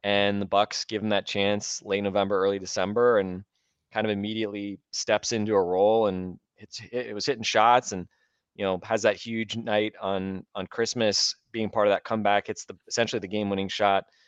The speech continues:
against the Celtics on Christmas Day, a game that I thought they were gonna lose. And, um, you know, just throughout the season, just continued to provide just that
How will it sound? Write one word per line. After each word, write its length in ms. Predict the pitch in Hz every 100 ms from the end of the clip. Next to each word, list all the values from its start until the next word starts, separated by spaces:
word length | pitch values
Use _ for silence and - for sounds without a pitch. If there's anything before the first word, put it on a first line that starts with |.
| _
against 240 | - 107 -
the 60 |
Celtics 420 | - 107 - 104 101
on 80 |
Christmas 360 | 90 110 - 101
Day, 200 | 98 101
a 40 |
game 200 | 92 95
that 120 | 92 90
I 80 |
thought 200 | 113 117
they 120 | - 95
were 100 | 92
gonna 160 | 92
lose. 340 | 92 92 98 - _ _ _ _ -
And, 420 | 104 98 95 95
um, 580 | 95 95 95 92 92 95 _ _ _
you 80 | 98
know, 160 | 98
just 260 | 98 101 -
throughout 280 | 110 104 104
the 80 | -
season, 400 | 101 104 110 95
just 140 | -
continued 340 | 107 101 104
to 80 | 92
provide 480 | - - 92 95 90
just 200 | 104 -
that 120 | 98